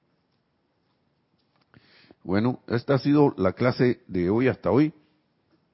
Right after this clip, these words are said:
brindada por nuestro amado Mahacho Han. Y espero que la presencia yo soy en todo y cada uno se expanda cada vez más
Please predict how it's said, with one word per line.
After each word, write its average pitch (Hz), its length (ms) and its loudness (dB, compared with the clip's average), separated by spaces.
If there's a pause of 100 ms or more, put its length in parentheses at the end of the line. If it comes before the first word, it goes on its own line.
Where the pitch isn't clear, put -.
(140)
brindada 92 480 -2
por 90 200 -6
nuestro 85 380 -12
amado 101 240 -4
Mahacho 104 360 -6
Han. 120 260 0 (1600)
Y 90 960 -4 (960)
espero 117 480 0
que 107 300 -2 (1500)
la - 140 -12
presencia 113 560 -4
yo 98 100 -2
soy 90 280 -6
en 80 80 -10
todo 101 160 -4
y 87 60 -6
cada 92 260 -2
uno 101 320 -2 (2250)
se - 80 -12
expanda 123 480 0
cada 113 160 2
vez 110 200 0
más 101 360 -2